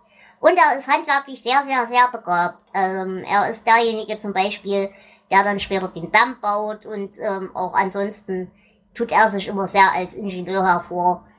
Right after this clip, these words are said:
was er dann auch im Erwachsenenalter natürlich als seine Profession entdeckt und ausübt.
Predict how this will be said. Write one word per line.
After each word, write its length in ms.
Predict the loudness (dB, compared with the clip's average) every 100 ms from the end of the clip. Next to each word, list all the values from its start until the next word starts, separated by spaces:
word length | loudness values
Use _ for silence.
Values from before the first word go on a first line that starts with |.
| _ 0
was 220 | 0 2
er 140 | 0
dann 260 | 2 0 0
auch 160 | -4 -4
im 140 | -4
Erwachsenenalter 840 | 2 4 2 0 -2 2 0 0
natürlich 460 | -2 -2 -2 -2 0
als 140 | 2
seine 240 | 4 2 2
Profession 840 | -2 -4 -4 -4 0 2 0 -4 -14 -20 -20 _
entdeckt 440 | 2 4 2 2 -2
und 160 | -2
ausübt. 600 | 2 2 2 -4 -6 -8